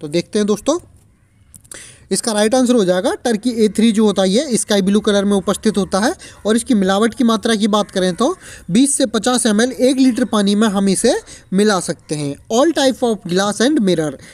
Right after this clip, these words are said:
इनसे जो हमारा टर्की ए थ्री है, इससे सभी प्रकार के ग्लास और मिरर की सफाई हम कर सकते हैं। इसे यूज़ करने का तरीका देखना चाहते हो तो वीडियो को पॉज करके इसको आसानी से रीड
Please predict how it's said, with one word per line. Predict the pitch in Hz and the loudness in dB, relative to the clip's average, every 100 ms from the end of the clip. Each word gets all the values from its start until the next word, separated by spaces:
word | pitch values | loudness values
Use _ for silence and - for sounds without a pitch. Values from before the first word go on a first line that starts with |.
| - | -6
इनसे | 208 220 294 302 294 190 | 0 0 2 0 -2 -4
जो | 165 208 | 0 0
हमारा | 190 202 220 | 2 0 0
टर्की | 220 196 - 185 185 | 0 -2 -2 0 0
ए | |
थ्री | 170 165 190 | 0 0 2
है, | 247 | 2
इससे | 196 - 285 440 - - | 0 0 -2 -2 -12 -6
सभी | 220 202 | 0 0
प्रकार | 226 233 208 190 | 0 0 0 -2
के | 254 | -2
ग्लास | 185 196 202 214 | -2 0 0 0
और | 196 | 0
मिरर | 185 180 | 0 0
की | 180 190 | -2 -6
सफाई | 180 175 170 | -4 -2 0
हम | 175 320 427 - - - | 2 0 -2 -6 -18 -2
कर | 240 | -2
सकते | - 175 - 160 | 0 -4 -6 -8
हैं। | 151 139 | -6 -4
इसे | 180 - | -4 0
यूज़ | 202 190 214 | 0 0 0
करने | 262 240 | 0 0
का | 254 | 0
तरीका | 247 233 240 | -2 -2 0
देखना | 214 208 208 | 0 -2 -2
चाहते | 202 175 | -2 -4
हो | 220 | -4
तो | 254 | -2
वीडियो | 190 175 | -2 -2
को | 175 175 170 | -2 -4 -2
पॉज | 170 - | -4 -4
करके | 170 160 | -6 -4
इसको | 170 - | -6 -4
आसानी | 165 156 160 160 | -4 -4 -4 -4
से | 165 | -2
रीड | 170 277 | 0 0